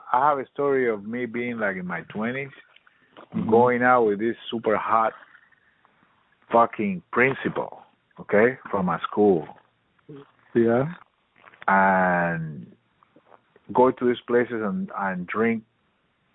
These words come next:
Speaker 1: so much of that rum that I fucking ruined my night. You know what I mean? Like, passed out and didn't do shit. You know what I mean?
Speaker 2: Yeah.
Speaker 1: Didn't, uh, go to a, you know what I mean? Basically doing nothing because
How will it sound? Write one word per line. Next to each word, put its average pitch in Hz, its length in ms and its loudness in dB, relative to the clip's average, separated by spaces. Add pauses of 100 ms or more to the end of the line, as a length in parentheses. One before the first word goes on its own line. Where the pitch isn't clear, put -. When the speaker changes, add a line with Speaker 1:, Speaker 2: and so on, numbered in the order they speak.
(160)
Speaker 1:
so 120 140 6
much 120 280 -2
of 98 120 -4
that 113 180 4
rum 107 520 -2
that 87 140 -6
I 98 80 0 (100)
fucking 101 540 -4
ruined 202 420 -2
my 160 160 -2
night. 180 320 -4
You 196 100 -4
know 202 80 0
what 208 100 0
I 208 80 0
mean? 226 280 0
Like, 82 380 0 (840)
passed - 400 -2
out 117 420 4
and 80 260 -16 (100)
didn't 98 280 -10
do 95 120 -10 (180)
shit. 107 320 -2 (100)
You 110 100 -10
know 120 60 -4
what 131 120 0
I 131 80 0
mean? 131 120 0 (920)
Speaker 2:
Yeah. 127 140 -2
Speaker 1:
Didn't, 104 420 2
uh, 95 240 -2 (540)
go 113 240 6
to 104 180 2
a, 92 260 -2 (1000)
you 127 60 4
know 143 80 6
what 151 180 6
I 170 80 -2
mean? 156 80 -10
Basically 143 340 0
doing 139 240 -4
nothing 156 320 -2 (220)
because - 280 -10